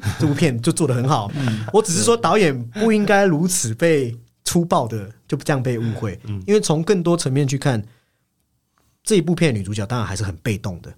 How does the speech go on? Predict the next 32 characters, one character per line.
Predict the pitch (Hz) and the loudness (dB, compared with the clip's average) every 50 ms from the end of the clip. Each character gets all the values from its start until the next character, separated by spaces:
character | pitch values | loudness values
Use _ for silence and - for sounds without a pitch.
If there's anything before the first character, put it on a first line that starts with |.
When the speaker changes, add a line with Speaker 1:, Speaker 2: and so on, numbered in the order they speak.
| _ _ _ _ _ _ _ | _ _ _ _ _ _ _
Speaker 1:
没 | - 107 123 | -8 -4 -2
有 | 135 | 0
选 | 127 - - 110 87 | 0 0 0 -2 -4
择 | 82 87 87 87 | -4 -8 -8 -6
说 | 104 101 101 95 | -6 -6 -8 -8
很 | 85 95 92 90 | -8 -10 -8 -6
完 | 90 90 92 110 | -6 -4 -4 -4
整 | 110 107 92 82 | -4 -4 -6 -6
呈 | - - 90 85 | -8 -8 -8 -6
现 | 98 107 | -4 -4
梦 | 104 104 98 92 | -4 -4 -4 -6
露 | 95 90 | -6 -10
这 | 87 87 90 | -10 -12 -12
个 | - 80 78 | -12 -14 -14
人， | 69 76 80 87 | -14 -14 -16 -14
很 | 80 - 90 | -12 -12 -10
知 | 87 - - 113 117 | -8 -6 -4 -2 -2
性。 | 113 - 127 101 | 0 -2 -2 -2
我 | |
们 | 92 92 | -4 -4
知 | 104 | -4
道 | 123 | -2
梦 | 127 127 120 | -2 -2 0
露 | 117 117 107 | 0 0 -2
很 | 95 87 87 | -2 -4 -6
爱 | 98 107 | -8 -8
看 | 104 - - 101 92 | -8 -8 -10 -8 -6
书 | - 92 87 | -8 -8 -6
那 | 92 95 90 | -8 -8 -6
一 | |
面， | 87 90 92 87 85 - | -6 -6 -8 -8 -10 -14
Speaker 3:
嗯。 | - 90 | -20 -20